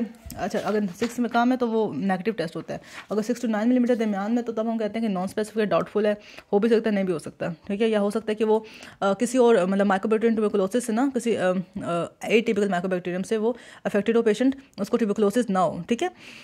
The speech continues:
अच्छा, अ, जब अगर, अ, Montauk टेस्ट for, for example पॉजिटिव आ गया कि टेन मिलीमीटर ज़्यादा की induration, तो वो क्या क्या चीज़ें डिनोट कर सकती है? एक तो ये डिनोट कर सकती है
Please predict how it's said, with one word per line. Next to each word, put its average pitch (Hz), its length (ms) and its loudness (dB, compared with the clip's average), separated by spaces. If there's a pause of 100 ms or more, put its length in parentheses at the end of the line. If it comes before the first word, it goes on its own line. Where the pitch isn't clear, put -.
(280)
अच्छा, 233 200 4
अ, 196 340 2
जब 240 160 8
अगर, 240 340 2
अ, 226 80 10
Montauk 226 380 4
टेस्ट 262 180 2
for, 226 160 0
for 214 160 -2
example 233 260 2
पॉजिटिव 202 340 2
आ 156 60 0
गया 175 120 0
कि 208 120 -4
टेन 226 160 4
मिलीमीटर 226 320 2
ज़्यादा 185 280 2
की 190 100 -2
induration, 180 380 -4
तो 247 60 0
वो 247 80 2
क्या 247 180 2
क्या 233 120 2
चीज़ें 208 160 0
डिनोट 165 260 -2
कर 170 120 -2
सकती 180 220 0
है? 226 40 8
एक 240 60 4
तो 247 60 4
ये 247 80 4
डिनोट 226 240 0
कर 226 100 2
सकती 220 260 0
है 233 100 4